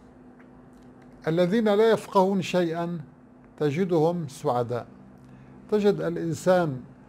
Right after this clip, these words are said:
ال-، ال-، الذي يعني، آه، هو إنسان جيد وطيب ربما تجده تعيسا نوعا ما، ولكنه سعيد بصبره على هذه الدنيا.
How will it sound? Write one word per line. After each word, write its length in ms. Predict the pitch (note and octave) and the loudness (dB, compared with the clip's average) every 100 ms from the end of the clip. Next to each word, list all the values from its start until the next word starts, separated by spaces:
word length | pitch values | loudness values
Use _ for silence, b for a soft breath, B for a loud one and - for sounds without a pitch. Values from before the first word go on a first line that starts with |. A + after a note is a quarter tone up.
| B B B - - | B B B -20 -12
ال-، 160 | C#3+ C#3 | -10 -8
ال-، 680 | D3+ C#3+ C3 B2+ B2+ C3 D3 | -8 -8 -8 -8 -8 -10 0
الذي 560 | D#3+ D3+ D3 D3+ D3+ | 0 2 0 -2 -4
يعني، 400 | D3 B2 A#2+ A#2+ A#2 - | -4 -4 -4 -8 -12 -14
آه، 560 | A#2+ A2+ G#2+ G#2+ G#2+ - | -12 -10 -10 -10 -12 -10
هو 180 | C3 D#3 | -4 -4
إنسان 440 | C#3+ B2+ D#3 D3 | -4 -2 0 0
جيد 480 | A#2 D#3+ D3+ C3 G#2+ | 2 2 4 2 0
وطيب 500 | A2 A2 D3 C#3+ D3+ D3+ - - - D#3+ | -6 0 0 2 -2 -4 -20 -20 -12 -6
ربما 400 | E3 D#3+ D3+ C#3+ | 0 2 2 0
تجده 560 | C3+ C3+ C#3 C3+ B2+ B2+ | 0 -2 0 -2 -2 0
تعيسا 420 | A#2+ C3+ C3+ C3+ | 0 0 -2 -4
نوعا 320 | B2+ C3 A#2+ | 0 2 2
ما، 200 | B2+ C3+ | 0 0
ولكنه 640 | C#3+ C3+ C3 E3 F3+ C#3+ C3 | 2 2 0 0 -2 0 -2
سعيد 800 | - D3 B2 E3+ E3 D#3+ F3 E3 B B B B A2+ | 0 2 2 0 2 2 2 -4 B B B B -8
بصبره 760 | A#2+ - D#3+ C#3+ D3+ C3 C#3 D#3 D#3 B B - | -8 0 0 2 0 0 -2 -6 -12 B B -6
على 200 | C3 C#3 | -2 0
هذه 380 | B2+ C#3+ B2+ A2+ | 2 2 0 -4
الدنيا. 440 | G#2+ A#2 G#2+ G2+ | -4 -6 -6 -8